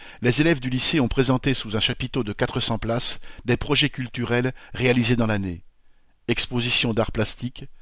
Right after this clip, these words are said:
réalisation cinématographique, lectures autobiographiques des membres de leur famille, dont certaines étaient très émouvantes, musique classique, initiation à l'histoire de l'évolution et au darwinisme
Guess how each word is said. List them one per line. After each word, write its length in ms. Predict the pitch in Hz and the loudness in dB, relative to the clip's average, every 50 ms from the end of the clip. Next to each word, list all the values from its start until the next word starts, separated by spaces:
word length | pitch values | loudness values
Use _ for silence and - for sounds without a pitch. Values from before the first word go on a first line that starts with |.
| - - - - - - - | -20 -20 -20 -20 -20 -14 -4
réalisation 720 | - 127 135 135 131 127 120 135 131 - - - 131 117 | 0 2 2 4 4 2 4 4 4 2 2 0 0 0
cinématographique, 960 | - - 117 117 117 113 - - 107 101 104 98 - - 113 117 - - 131 - - - - _ _ _ _ - | 0 0 0 2 2 2 2 0 -2 -2 -2 -4 -4 -4 -8 -10 -10 -10 -12 -12 -14 -18 -20 _ _ _ _ -6
lectures 520 | 110 123 127 - - - 165 160 147 123 135 | -2 -2 -2 -2 -4 -6 -4 -2 0 0 0
autobiographiques 840 | 143 - 135 117 120 123 117 123 120 117 - - 143 - - 110 - - | 0 0 -2 -2 -2 -2 -2 -2 -2 -2 -2 -4 -6 -6 -6 -8 -8 -8
des 180 | 107 107 113 110 | -4 0 0 2
membres 300 | 117 131 139 120 110 107 | 2 2 2 2 0 0
de 60 | 110 | 0
leur 140 | 107 104 - | 0 0 -2
famille, 440 | - 113 107 110 117 123 135 147 - - - - - - - | -2 -2 0 0 0 0 -2 -6 -8 -10 -14 -20 -20 -12 -6
dont 100 | 123 117 | -4 -2
certaines 460 | - - 139 - - 147 147 139 110 | 0 0 0 0 0 0 2 2 2
étaient 180 | 117 - 120 104 | 0 0 0 -2
très 320 | - - - 147 123 113 | -2 0 0 0 0 0
émouvantes, 560 | 120 113 117 107 98 107 101 110 - - - - - - - - - - - - - - - - | 0 -2 -2 -2 -2 -2 -4 -4 -6 -10 -14 -18 -20 -20 -20 -20 -20 -20 -20 -20 -20 -20 -8 -2
musique 380 | 107 120 135 135 139 139 - - | 2 2 2 4 2 0 0 0
classique, 520 | 120 113 107 - - 113 117 - - - - - - - - - - - | 0 2 2 0 -2 -4 -6 -6 -10 -18 -18 -20 -20 -20 -20 -20 -8 -2
initiation 640 | 135 135 156 151 - - 147 135 - - - 151 - | 0 2 2 4 4 2 2 2 2 2 0 0 0
à 80 | - 110 | -2 -2
l'histoire 360 | 117 120 - - - 131 117 | -2 -2 -2 0 0 0 2
de 80 | 110 110 | 2 2
l'évolution 600 | 113 113 107 117 123 120 - - - 127 120 - - | 2 2 0 0 -2 0 0 0 0 -2 -4 -4 -4
et 80 | 117 | -4
au 80 | 107 107 | -2 0
darwinisme 640 | 107 120 107 113 110 107 110 117 - - - 139 | 2 0 0 0 -2 0 0 0 0 -2 -2 -4